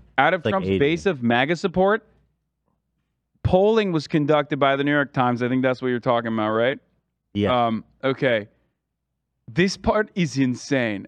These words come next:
Speaker 1: I often have this meme on my stream where I say, "You can get thirty percent of Americans to agree on anything, no matter how fucking insane it is. It's the thirty percent principle for America." Okay? They believe angels are real,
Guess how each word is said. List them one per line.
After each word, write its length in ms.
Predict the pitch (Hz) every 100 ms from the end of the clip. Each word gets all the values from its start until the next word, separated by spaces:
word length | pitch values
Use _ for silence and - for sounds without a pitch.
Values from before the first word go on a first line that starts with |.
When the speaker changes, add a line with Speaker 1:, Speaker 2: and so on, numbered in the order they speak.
| -
Speaker 1:
I 120 | 127
often 340 | 143 180 190 160
have 220 | 147 135
this 140 | 123 120
meme 280 | 123 135
on 140 | 120 117
my 160 | 113 117
stream 320 | - 202 190
where 140 | 135
I 60 | 127
say, 240 | - 123
"You 180 | 127 139
can 140 | 165
get 160 | 160 160
thirty 180 | 143 147
percent 260 | 143 147 143
of 60 |
Americans 460 | 131 123 120 127 117
to 80 | 117
agree 280 | 117 117 117
on 100 | 110
anything, 480 | 110 113 104 104 110
no 80 | 113
matter 180 | 117 120
how 120 | 117
fucking 400 | - 117 117 113
insane 340 | 107 101 110 104
it 100 | 101
is. 120 | 104
It's 100 | 107
the 100 | 110
thirty 280 | - 120 117
percent 340 | 113 113 110 -
principle 400 | 117 107 107 104
for 160 | 107
America." 500 | 104 104 104 - 104 - -
Okay? 260 | 104 113 113
They 140 | 113
believe 320 | 107 113 110
angels 480 | 113 113 113 113 110
are 100 | 110
real, 500 | 110 113 110 110 107